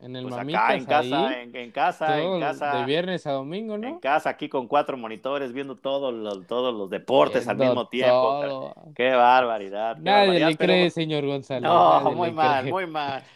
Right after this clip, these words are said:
Speaker 2: Pero bueno, a los que sí les creemos es, ahora sí, a lo que dicta las encuestas que vamos a estar haciendo semanales aquí en, en Once contra Once. Gracias, Once Libres.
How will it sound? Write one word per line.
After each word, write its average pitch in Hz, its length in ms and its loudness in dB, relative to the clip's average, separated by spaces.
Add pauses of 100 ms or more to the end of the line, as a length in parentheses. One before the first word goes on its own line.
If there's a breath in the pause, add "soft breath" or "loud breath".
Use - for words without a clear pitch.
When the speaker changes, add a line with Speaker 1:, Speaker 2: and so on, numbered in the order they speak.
(120)
Speaker 2:
Pero 160 180 2
bueno, 233 280 2
a 170 120 4
los 160 160 2
que - 100 -4
sí 208 140 -4
les 220 160 0
creemos 202 560 -6
es, 208 540 -4
ahora 139 400 0
sí, 175 160 -6
a 170 60 -2
lo 135 180 -6
que 120 180 -14
dicta 170 640 -2 (300 soft breath)
las 107 380 -4
encuestas 143 640 -6
que 113 100 -10
vamos 131 260 -8
a - 20 -12
estar 127 200 -6
haciendo 127 720 -2
semanales 113 960 -6
aquí 120 380 -10
en, 104 180 -14
en 101 180 -18
Once 131 280 -8
contra 104 320 -4
Once. 143 280 -2
Gracias, 131 440 2
Once 135 220 -4
Libres. 180 440 4